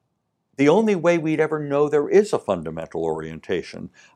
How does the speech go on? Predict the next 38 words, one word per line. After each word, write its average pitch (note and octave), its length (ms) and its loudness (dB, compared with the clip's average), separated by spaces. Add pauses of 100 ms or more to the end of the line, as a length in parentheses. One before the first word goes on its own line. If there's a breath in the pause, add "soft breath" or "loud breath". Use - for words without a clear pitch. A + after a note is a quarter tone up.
(100)
are B2 100 4
by D#3+ 280 4
the G#2 100 2
repeated G2+ 540 -2
choices G2+ 480 -2
we G#2 100 -4
make G2 260 -4
in F#2 80 -12
support A#2 440 -4
of D2+ 100 -8
it, - 200 -12 (580 soft breath)
and C3+ 140 2
that G#2 300 2 (200)
if G#3+ 240 4
we C3 140 4
make G2+ 260 0
a G2 60 -8
particular F#2+ 580 -4
choice F#2+ 460 0
that G2+ 140 -2
is F#2+ 200 -4
antithetical - 920 -4 (300 soft breath)
to A#2+ 120 2
that G2+ 240 2
fundamental F2+ 480 -2
orientation, E2+ 840 -4 (600)
well, G#2 280 0
the A2+ 100 0
particular A#2+ 640 2
action A#2 380 -2
that G2 80 -2
we F#2+ 160 -4
undertake F#2 560 -2
is G#2+ 120 -2
actually A2 400 0
what A2+ 220 2
tears B2 380 0
down, A2+ 480 0